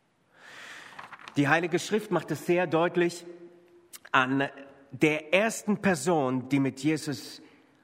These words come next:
in das Himmelreich kommt. Wisst ihr, wer das ist? Schächer, sagt man, hat man früher so gesagt, gell? Der Verbrecher, der Verbrecher, der neben Jesus am Kreuz hängt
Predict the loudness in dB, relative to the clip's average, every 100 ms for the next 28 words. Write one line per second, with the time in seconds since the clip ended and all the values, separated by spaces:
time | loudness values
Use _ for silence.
0 | _ _ _ -4 -4 -2 -2 -2 -4 -4
1 | -16 -20 _ _ _ _ -4 -2 -2 -10
2 | -20 -20 _ _ _ _ _ _ _ _
3 | _ _ _ -8 -4 -2 -2 -2 -4 -4
4 | -10 -20 _ _ _ _ _ _ _ _
5 | -20 _ _ _ _ _ _ _ 0 2
6 | 2 0 0 0 0 0 -2 -2 -2 -2
7 | -2 0 0 0 -2 -4 -4 -2 0 0
8 | 0 -4 -4 0 0 2 0 0 -8 -12
9 | -2 0 2 0 2 2 2 2 2 4
10 | 2 2 0 2 0 0 -2 -2 2 2
11 | 2 0 0 0 -2